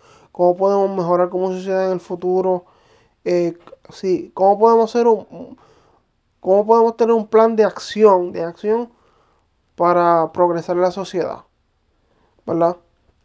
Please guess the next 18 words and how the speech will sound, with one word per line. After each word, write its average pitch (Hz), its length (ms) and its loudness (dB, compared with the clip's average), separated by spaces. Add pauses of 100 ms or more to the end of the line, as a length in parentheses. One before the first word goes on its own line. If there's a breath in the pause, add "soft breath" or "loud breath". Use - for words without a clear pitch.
(640)
Y 185 100 0
no 175 200 2
vivir 190 200 2
lamentándonos 185 760 -4
en 190 60 -4
el 190 100 -6
pasado, 185 460 -4
ni 180 100 0
viviendo 175 380 -2
en 180 60 0
el 185 80 -6
pasado, 190 560 0
ni, 175 500 -6 (1400)
ni 190 140 2
gastar 233 500 2 (280)
todo 226 220 6
nuestro 240 280 -2
tiempo 208 500 -2